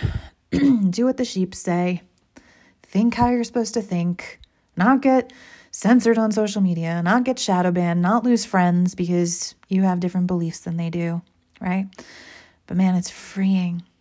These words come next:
And one of the reasons that it becomes freeing is when you understand your triggers, okay? And again, this is in the Mindset one oh one course. How do you understand your triggers? How do you make sure that you don't respond from your emotions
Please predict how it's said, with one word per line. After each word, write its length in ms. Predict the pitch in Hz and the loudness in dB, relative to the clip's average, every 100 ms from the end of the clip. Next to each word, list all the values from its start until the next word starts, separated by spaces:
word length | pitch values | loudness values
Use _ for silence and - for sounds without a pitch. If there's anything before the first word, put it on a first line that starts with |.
| _ _ - - - | _ _ -20 -20 -12
And 120 | - 214 | -4 0
one 80 | |
of 60 | 269 | 2
the 80 | 294 | 2
reasons 340 | 240 202 196 | 0 0 0
that 120 | 185 | 0
it 100 | 180 | -2
becomes 400 | 180 180 180 175 | -4 -6 -6 -6
freeing 520 | - - 190 185 170 165 | -8 -6 -2 0 -2 -4
is 200 | 170 - | -8 -6
when 360 | 175 175 175 190 | -4 -2 -4 -4
you 160 | 180 | -2
understand 580 | 185 185 175 - 170 175 | 0 -2 -4 -6 -4 -2
your 100 | 180 | -4
triggers, 720 | - 180 175 160 165 - - - _ _ 190 | -6 -6 -6 -8 -10 -12 -12 -16 _ _ -14
okay? 320 | 190 180 180 | -8 -4 -2
And 100 | 180 | -2
again, 240 | 180 175 | -2 -2
this 160 | 175 185 | -4 -6
is 140 | 190 | -6
in 60 | 180 | -4
the 60 | |
Mindset 360 | 175 170 170 175 | -2 -2 -4 -8
one 160 | 175 170 | -8 -6
oh 40 | |
one 180 | 165 170 | -6 -8
course. 240 | 175 170 | -10 -10
How 140 | - 175 | -8 -6
do 60 | |
you 200 | 180 180 - - - - - - | -4 -4 -6 -16 -20 -20 -14 -2
understand 540 | 196 185 - 170 170 | 0 0 -4 -6 -4
your 60 | 170 | -6
triggers? 380 | - 175 170 | -8 -8 -8
How 140 | - 175 | -6 -4
do 60 | |
you 60 | 180 | -2
make 140 | 180 | -4
sure 160 | 180 180 | -4 -6
that 100 | 170 | -4
you 140 | 180 | -6
don't 200 | 175 170 175 | -6 -8 -8
respond 420 | 190 - 175 180 | -8 -6 -6 -8
from 240 | 170 165 - - - - - | -8 -12 -12 -20 -20 -14 -4
your 120 | 202 | 0
emotions 720 | 180 185 - 170 175 175 - | 2 0 -2 -6 -8 -10 -14